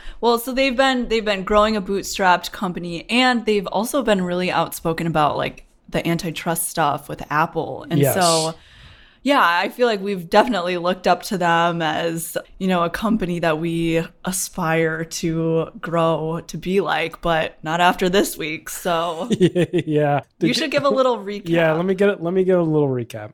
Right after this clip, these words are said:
Speaker 2: So what started is Basecamp has always been a company too that if you haven't followed them, they've always been very open about how they're managing the company, about what's going on in the company. So recently, the C E O, Jason Fried, I think that's how you say his last name,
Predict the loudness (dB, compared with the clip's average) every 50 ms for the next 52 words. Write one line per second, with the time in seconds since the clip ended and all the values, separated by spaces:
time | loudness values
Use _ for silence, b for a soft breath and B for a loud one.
0 | _ _ _ 0 2 4 6 6 6 4 2 0 -6 _ -2 -2 -2 -2 -2 -2
1 | 0 0 2 2 2 4 4 4 4 4 2 0 -4 -6 -2 0 0 0 2 2
2 | 0 0 2 4 4 4 4 4 2 0 -2 0 -2 -4 -2 -2 -4 -4 -4 -4
3 | -4 -2 -2 0 0 -2 -4 -6 -6 -8 -6 -4 -2 2 4 4 4 2 0 0
4 | 2 4 4 4 2 0 -2 -4 -6 -8 -10 -6 -4 0 4 6 6 6 4 2
5 | -2 -2 -2 -2 0 2 4 4 4 2 2 2 0 0 0 0 0 0 2 0
6 | 0 -2 -6 -6 _ -6 -4 -2 -2 -2 -2 -2 -4 -6 -4 -2 -2 0 0 0
7 | 2 4 4 4 4 4 2 0 0 0 0 0 -2 -2 -2 -2 0 0 0 0
8 | -2 -4 -4 -4 -6 -6 -6 -6 -4 -2 0 0 2 0 0 -2 -2 -4 -4 -4
9 | -4 -2 -2 -2 -4 b b b b b b b b b -6 -4 0 2 4 2
10 | 2 2 2 2 2 2 2 2 0 0 -4 -4 -2 -2 0 2 4 4 4 4
11 | 4 2 2 2 2 0 -2 -4 -6 -8 -12 -14 -4 0 2 4 4 4 4 2
12 | 0 -4 -6 -4 -2 0 0 -2 -2 -2 -4 -4 -4 -2 -2 -4 -4 -4 -2 -2
13 | -4 -4 -6 -10 -12 -14